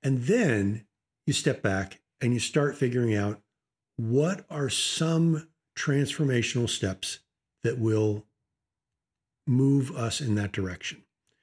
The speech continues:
And I want to reemphasize the word transformational. You will do a million and one things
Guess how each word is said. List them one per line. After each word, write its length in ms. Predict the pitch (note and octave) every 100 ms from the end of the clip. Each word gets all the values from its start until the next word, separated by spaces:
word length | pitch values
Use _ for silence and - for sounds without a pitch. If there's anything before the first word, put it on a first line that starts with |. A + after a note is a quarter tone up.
| _ _ _ _ _ -
And 80 | C3+
I 40 | C#3
want 220 | D#3 E3+
to 60 |
reemphasize 1000 | D3+ C3+ D#3 G#3 G3 F#3 - D3 C3 A#2
the 60 | B2
word 480 | A#2 A2+ A2 G#2+ - _ _ _ -
transformational. 1080 | - - C3 C3 - - B2+ A2+ - G#2 - _ _ _ _ _ _ _ _ _ _ _ -
You 100 | F3
will 140 | G#3+
do 180 | F3+ F3
a 40 |
million 520 | C3+ C#3 D3+ F3+ F#3+ F3+
and 140 | D#3
one 160 | D3+ D3
things 580 | C#3 G#2 G2+ G#2 -